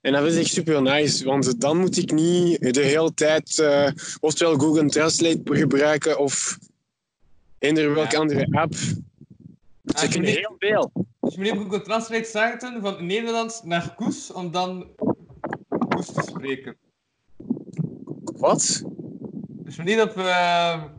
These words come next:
Speaker 2: op Google Translate zetten van Nederlands naar Koes, om dan Koes te spreken, de taal van de koeien. Zo die me en zo.
Speaker 1: Koes?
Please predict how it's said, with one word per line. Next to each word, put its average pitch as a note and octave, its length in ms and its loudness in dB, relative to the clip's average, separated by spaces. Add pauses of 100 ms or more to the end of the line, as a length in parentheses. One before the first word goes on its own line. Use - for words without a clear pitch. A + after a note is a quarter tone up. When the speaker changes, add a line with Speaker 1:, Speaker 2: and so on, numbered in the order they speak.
Speaker 2:
op C3 100 -16
Google D#3+ 160 0
Translate G3+ 400 -2
zetten G3+ 260 -4
van D#3+ 160 -6
Nederlands G3 440 -4
naar D#3+ 360 -6 (360)
Koes, - 580 -8
om D3 140 -14
dan F3+ 240 0
Koes G3 220 -6
te E3 80 -14
spreken, C3+ 440 -6
de A#2 120 -14
taal D3 200 0
van E3+ 120 -6
de C#3 80 -10
koeien. C#3 480 -10 (480)
Zo - 140 -10
die C3+ 160 -4
me C3 400 -2 (140)
en A#2 140 -12
zo. G#2+ 280 -14 (1000)
Speaker 1:
Koes? - 540 2